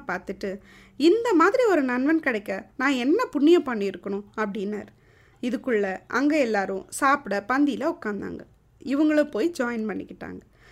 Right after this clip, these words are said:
சாப்பிட்ட பின்னாடி எல்லா வீரர்கள்கிட்டையும் போய், "எப்படி இருக்கீங்க?" அப்படின்னு ஃப்ரெண்ட்லியா பேசினார் இளவரசர். அவங்க ஊரு, பேரு எல்லாம் கேட்டு தெரிஞ்சுக்கிட்டார். இவர் விசாரிச்சவங்க கிட்ட மத்தவங்க வந்து, "ஐயோ, நீ எவ்வளோ லக்கி, இளவரசரே வந்து பேசினாரேன்னு"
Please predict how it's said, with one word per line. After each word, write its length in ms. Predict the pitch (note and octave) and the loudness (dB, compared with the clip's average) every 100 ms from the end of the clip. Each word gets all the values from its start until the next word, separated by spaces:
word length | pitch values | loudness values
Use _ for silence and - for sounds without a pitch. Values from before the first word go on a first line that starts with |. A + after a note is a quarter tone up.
| - | -20
சாப்பிட்ட 520 | - - - D4+ D4 | -6 -2 0 -2 -2
பின்னாடி 460 | A#3 G3+ F#3+ G3+ - | -4 -4 -4 -6 -8
எல்லா 420 | G#3+ A#3 D#4+ F#4+ | -4 0 2 2
வீரர்கள்கிட்டையும் 920 | B3+ C4 C#4 C#4+ B3+ A3 G#3+ G3+ A3+ | 0 -2 -2 -2 -4 -6 -6 -6 -6
போய், 380 | G3 F#3+ F#3+ F#3 - | -6 -6 -6 -10 -2
"எப்படி 340 | B3+ C#4 D#4+ | -2 2 2
இருக்கீங்க?" 400 | D4 - G#3 F#3+ G3 | 2 -2 -8 -4 -4
அப்படின்னு 400 | F#3+ G3+ F#3+ G3+ - | -4 -6 -6 -6 -4
ஃப்ரெண்ட்லியா 440 | B3 C4 D#4+ D#4+ | -4 0 2 2
பேசினார் 480 | D#4 A#3 - G3+ F#4 | 0 -8 -6 -4 0
இளவரசர். 560 | C4+ G3 F#3+ - - - _ _ _ _ - | 0 -2 -10 -12 -16 -18 _ _ _ _ -4
அவங்க 380 | B3+ C#4 A#3+ A#3 | 0 0 0 -2
ஊரு, 440 | C4 C4+ A3+ G#3+ | -2 0 0 -2
பேரு 400 | B3+ B3+ B3+ G3+ | -2 -2 0 0
எல்லாம் 320 | - A#3+ A#3+ E4 | -2 -4 -2 -2
கேட்டு 260 | A#3 D4 | -4 -4
தெரிஞ்சுக்கிட்டார். 640 | D4 A3 G3+ - F#3 - - _ - - - - | -4 -4 -4 -12 -16 -16 -18 _ -20 -20 -20 -8
இவர் 300 | C#4 F#4 F#4+ | 2 6 6
விசாரிச்சவங்க 800 | D4 D4+ G#4+ A4+ G#4+ F#4 C#4+ B3 | 4 0 0 0 0 2 2 0
கிட்ட 320 | A#3+ G3+ A3+ | -6 -4 -2
மத்தவங்க 500 | G3+ C#4 E4+ G4+ D4 | -2 -2 2 2 2
வந்து, 400 | G#3+ G#3 A#3 D4 - - | 0 -4 -4 -6 -10 -6
"ஐயோ, 380 | G#3 B3 D4+ - - | -2 2 0 -2 -6
நீ 160 | B3 | -4
எவ்வளோ 360 | A3 G#3+ B3+ A4 | -2 -2 2 4
லக்கி, 400 | C#4 A3 B3+ A3 - | 2 0 -6 -8 -6
இளவரசரே 560 | A3+ C#4 E4+ D4+ A3+ | -2 2 2 0 -2
வந்து 260 | F#4+ D4 C4+ | 0 0 0
பேசினாரேன்னு" 800 | A#3 A3+ - B3+ G#3+ G#3 G#3 G3+ | -2 -4 -4 -4 -2 -4 -2 -4